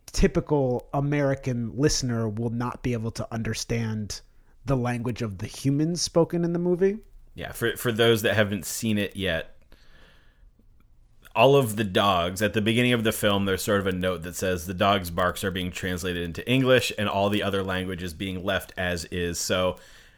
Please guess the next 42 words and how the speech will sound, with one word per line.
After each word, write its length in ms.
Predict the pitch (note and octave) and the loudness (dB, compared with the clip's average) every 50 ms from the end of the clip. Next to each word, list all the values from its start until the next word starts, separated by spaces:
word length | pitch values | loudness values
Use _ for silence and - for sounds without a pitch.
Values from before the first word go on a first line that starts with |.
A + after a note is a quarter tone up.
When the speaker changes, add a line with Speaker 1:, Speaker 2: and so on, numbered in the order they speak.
| - - _ - | -20 -16 _ 0
Speaker 2:
any 440 | C3+ C#3+ D3+ D3+ D3 C3+ C3 A2 - - | 2 4 4 4 2 2 0 -2 -4 -10
human 540 | - - - - - D3 C#3+ C3+ B2+ A#2 G#2+ | -14 -12 -10 0 2 4 4 4 4 2 0
being 400 | F#2 F2 A#2 A#2 A2+ A2 G#2 G2+ | 0 0 0 2 4 4 4 2
in 120 | G2+ F#2+ F#2+ | 2 0 -2
the 60 | G2 | -2
film, 380 | - - - F#2+ F2 F2 F#2 | -2 -2 -2 0 0 0 -4
for 180 | F#2 - C#3+ C#3 | 0 4 4 4
the 100 | C3 C3+ | 6 6
most 300 | B2 A2+ G#2 G2+ - - | 4 4 4 4 2 -2
part, 400 | - F2+ F2 F#2+ G2+ - - - - - - - - | 0 0 2 0 0 -2 -6 -16 -20 -20 -20 -20 -14
save 320 | - - - G#2 G2 - | -10 -2 0 0 0 0
for, 180 | - G#2 F#2 F#2 | 0 -2 0 0
I 80 | F2+ | 0
think, 280 | F#2+ - G2+ F2 - - | -2 -4 -6 -8 -8 -10
two 640 | - - A#2 A2+ G#2+ G#2 G#2 G#2 G#2+ G#2 G#2 G#2 - - - - - - - - - - - - - - - - | -6 -2 0 0 2 2 2 0 0 -2 -2 -4 -6 -12 -18 -20 -20 -20 -20 -20 -20 -20 -20 -20 -20 -20 -8 -4
American 720 | G#2 G#2 G2+ G2+ G#2 G#2 G2+ - A2 G#2 G2+ G2 G2+ G2 | -2 0 2 4 4 2 2 2 0 0 0 -2 -2 -2
or 80 | F#2+ F2+ | -2 -2
at 60 | F2+ | -2
least 200 | F#2+ F2+ - - | -4 -6 -6 -6
English-speaking 1080 | F#2 G2+ G2 G2 G2 - - - - - G2+ G2 F#2+ - G#2 G2+ G2 F#2+ G2 G2 F#2+ | -6 -6 -4 -4 -4 -6 -6 -8 -8 -6 -6 -6 -4 -4 -6 -4 -4 -4 -6 -8 -8
characters. 640 | - - G#2+ G2+ G#2+ A2 - C#3 C3 C3 C3+ C#3 - - - - - - - - - - - - | -8 -6 -2 -2 -2 0 0 0 0 0 -2 -4 -8 -12 -16 -20 -20 -20 -20 -20 -20 -20 -16 -6
Speaker 1:
Well, 100 | - A#3+ | -4 -2
I 20 | C4+ | -2
got 140 | E4+ F4 - | -2 0 0
something 160 | D#4+ A#3+ G3+ | 2 2 2
to 40 | F3 | 2
say 120 | - F3+ | 2 2
about 200 | D3 C#3+ C3+ B2 | 4 4 4 2
that 180 | C3+ A#2 - - | 2 -2 -2 -2
too, 100 | A#2 G2 | -4 -4
Eddie, 140 | F2+ F2+ | -4 -6
but 160 | - - - - | -6 -8 -6 -6
can, 100 | - D#3+ | -6 -6
finish 360 | - - - C#4 C4+ B3 - | -8 -4 -2 -2 -2 0 -2
your, 100 | E3+ D3 | -4 -6
finish 120 | - - - | -2 0 2
Speaker 2:
All 60 | G#3 | 2
Speaker 1:
your 80 | A3+ F#3+ | 4 2
Speaker 2:
right. 80 | B2+ | 2
Speaker 1:
sentence. 260 | - B2+ A2+ G#2 A#2+ E3+ | 0 0 0 0 0 2
Speaker 2:
All 120 | F3+ C#3 | 2 2
right. 160 | G2 D#2+ - | 2 0 -2